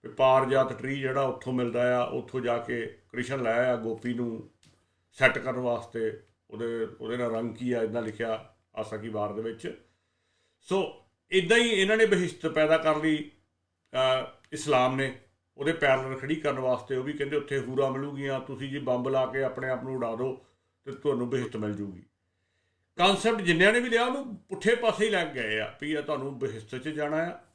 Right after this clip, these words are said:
ਹੁਣ ਆਪਾਂ ਆਈਏ ਗੁਰਬਾਣੀ ਵੱਲ। ਗੁਰਬਾਣੀ ਦੇ ਵਿੱਚ ਤਾਂ ਬਹੁਤ ਕਲੀਅਰ ਕਾਨਸੈਪਟ ਆ, ਤਾਂ ਹੀ ਮੈਂ ਪਿੱਛੇ ਸ਼ਬਦ ਲਾਇਆ, ਤੁਹਾਡੇ ਸ਼ਬਦ ਸਾਹਮਣੇ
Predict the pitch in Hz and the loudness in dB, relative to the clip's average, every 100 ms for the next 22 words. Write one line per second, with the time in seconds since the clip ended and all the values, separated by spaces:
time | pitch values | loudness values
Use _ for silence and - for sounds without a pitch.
0 | _ _ - _ - 220 240 240 233 233 | _ _ -20 _ 0 2 4 4 2 2
1 | 233 214 175 147 135 120 - - _ _ | 2 2 4 0 0 -6 -8 -14 _ _
2 | _ _ _ _ _ _ - 123 208 185 | _ _ _ _ _ _ -12 0 2 4
3 | 185 220 233 233 214 - 202 208 214 220 | 4 4 4 6 4 2 2 2 6 4
4 | - - _ - 214 233 147 160 156 208 | 2 -10 _ -2 2 2 0 -2 0 0
5 | 214 190 214 202 170 143 143 - 160 160 | 0 4 4 4 0 0 -6 0 0 2
6 | 165 180 180 175 202 196 156 135 160 156 | 2 2 -2 -4 -6 -4 -4 -4 0 2
7 | 165 180 180 160 - 147 143 170 190 208 | 2 -2 -4 -4 -4 -6 -6 -6 -2 -2